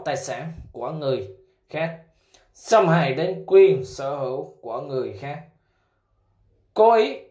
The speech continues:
thực hiện hành vi giá trị tài sản từ hai triệu trở lên. Trong trường hợp này, D đã dùng thủ đoạn gian dối lợi dụng lòng tin của bạn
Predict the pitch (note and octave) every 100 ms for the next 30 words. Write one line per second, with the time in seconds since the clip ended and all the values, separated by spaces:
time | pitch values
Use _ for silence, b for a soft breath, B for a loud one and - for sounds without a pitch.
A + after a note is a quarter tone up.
0 | - C#3 C#3 C3 B2+ B2 C3 A#2+ C#3+ C3
1 | - - _ _ _ A#2 D#3+ A#3+ - B2
2 | F#2+ C#3 B2+ - A2 D#3+ E3 - C3 C3
3 | C#3+ C#3 C3 A#2+ - - b b b b
4 | _ - F#3 E3 D3+ C3+ - - - _
5 | _ _ _ _ _ _ A3 F#4+ F#3+ D#3+
6 | D3+ C#3+ C#3+ B2+ - - _ _ _ _
7 | _ _ - E3+ F#3 E3+ D3+ C#3 D#3+ D#3+
8 | C3+ B2+ C3 C#3+ C3 - - _ _ _
9 | _ _ _ _ _ _ - F3 E3 E3+
10 | E3 C#3+ C3 C3+ B2+ B2+ B2+ C#3 C3 E3
11 | D#3 C#3 B2+ G#2+